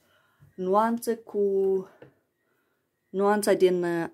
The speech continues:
această palețică I Love Revolution, Heartbreakers, și am avut nuanța Mystical. Și după cum vă spuneam,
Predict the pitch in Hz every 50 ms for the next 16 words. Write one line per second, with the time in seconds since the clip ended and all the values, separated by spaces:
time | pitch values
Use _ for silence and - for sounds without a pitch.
0 | _ _ _ _ _ _ _ _ _ _ _ _ _ _ _ _ - 175 175 -
1 | 202 196 - 185 - 190 170 165 160 160 - 202 202 202 185 175 180 180 170 175
2 | 170 165 165 160 160 180 208 214 - - 214 196 196 190 - - 185 175 170 -
3 | 156 139 185 196 208 202 - 220 202 196 190 - - - _ - - - - _
4 | _ _ - - 220 202 196 190 185 185 190 196 - - 185 185 180 180 180 180
5 | - 180 160 165 185 220 226 - - - - 226 - - _ _ _ _ _ _
6 | _ _ _ _ _ _ _ _ _ _ _ _ _ _ _ _ _ _ - -
7 | 240 240 233 233 226 226 240 233 214 196 196 190 - - - 190 214 233 233 240
8 | 240 233 220 -